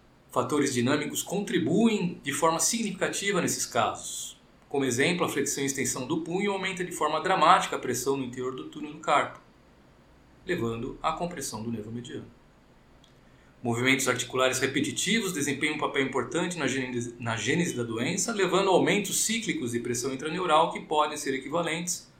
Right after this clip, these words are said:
ao aumento constante de pressão aplicada sobre o nervo. A compressão pode ocorrer de forma aguda, geralmente relacionada a um evento traumático ou mesmo após uma cirurgia, ou de forma insidiosa, geralmente a apresentação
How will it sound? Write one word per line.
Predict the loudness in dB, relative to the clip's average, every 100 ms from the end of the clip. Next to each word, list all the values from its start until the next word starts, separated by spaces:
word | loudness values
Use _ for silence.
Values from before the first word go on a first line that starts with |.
| -10
ao | -2
aumento | 0 0 -2 -6
constante | -8 -6 -8 -8
de | -8
pressão | -4 -2 0 -2 -6
aplicada | -10 -6 -2 -2 -4
sobre | -8 -8 -8
o |
nervo. | -10 -12 -18 -20 -20 -20 -20 -20 -4
A | 0
compressão | 4 6 6 6 8
pode | 8
ocorrer | 8 6 6
de | 6
forma | 6 8 8
aguda, | 6 4 4 4
geralmente | 4 2 2 0 0
relacionada | 0 0 4 6 6
a | 4
um | 0
evento | -2 0
traumático | 0 4 8 8 8 4
ou | 0
mesmo | 2 2 2
após | 4 4 4
uma | 0
cirurgia, | -2 -2 -2 -2 2 2 0
ou | 0 0
de |
forma | 2 4 4 4
insidiosa, | 0 2 6 10 10 8 4 -4 -10 -8
geralmente | 0 2 4 2 2
a | -2
apresentação | -4 -10 -8 -6 -4 -4 -6